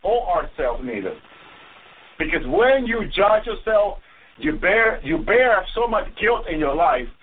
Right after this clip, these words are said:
that it will not let you pray, it will not let you fast, it will not let you serve the Lord.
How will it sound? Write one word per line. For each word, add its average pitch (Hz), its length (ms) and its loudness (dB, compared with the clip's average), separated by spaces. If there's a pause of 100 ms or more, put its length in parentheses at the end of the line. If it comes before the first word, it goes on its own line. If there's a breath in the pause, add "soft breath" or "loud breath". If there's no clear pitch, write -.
(280 soft breath)
that 156 140 2
it 180 100 2
will 233 180 2
not 214 200 2
let 185 160 0
you 147 160 -4 (100)
pray, 196 460 0 (160 loud breath)
it 170 100 0
will 233 160 4
not 214 240 2
let 180 120 0
you 151 240 -2
fast, 185 360 0 (120)
it 240 180 0
will 226 160 0
not 208 300 0
let 202 120 -2
you 185 120 -4 (100)
serve 196 220 2
the 175 80 -4
Lord. 208 520 2